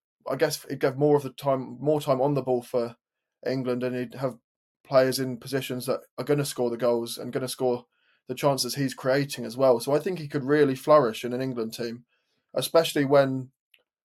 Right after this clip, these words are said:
yeah, as I mentioned before, you've got Declan Rice next to you. He's used to having one other player next to him, uh, with Nakamba or Lokonga or Pelly. So I think he could flourish, and I think he should be in there over the likes of Jordan Henderson playing out in Saudi Arabia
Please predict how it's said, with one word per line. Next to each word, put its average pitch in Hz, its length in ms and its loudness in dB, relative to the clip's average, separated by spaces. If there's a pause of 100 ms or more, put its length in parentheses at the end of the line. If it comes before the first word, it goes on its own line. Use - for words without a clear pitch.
(100)
yeah, 147 140 4
as 139 120 2
I 135 60 0
mentioned 139 300 -2
before, 139 320 2
you've 123 120 -4
got - 160 -2
Declan 131 340 -2
Rice 131 240 0
next 135 220 -6
to 123 100 -6
you. 117 160 -2
He's 131 200 -8
used 143 180 -4
to 131 60 -10
having 123 280 -4
one 135 180 2
other 123 140 0
player 123 260 0
next 120 260 -6
to 113 100 -6
him, 113 220 -8 (680)
uh, 110 60 -6
with 117 360 -10 (100)
Nakamba 127 440 -2
or 117 240 2
Lokonga 131 380 -6
or 113 200 -6 (500)
Pelly. 127 400 0 (400)
So 135 180 -4
I 139 60 2
think 143 200 -6
he 135 60 -12
could 135 160 -12
flourish, 127 420 0
and 123 120 -4
I 127 60 -4
think 131 200 -8
he 139 60 -6
should 123 220 -8
be 117 120 -2
in 117 100 -4
there 117 160 -4
over 117 180 -6
the 117 80 -6
likes 120 280 -2
of 110 80 -18
Jordan 120 240 -6
Henderson 117 440 -8
playing 113 240 -8
out 110 200 -8
in 117 120 -12
Saudi 117 300 -4
Arabia 117 540 -4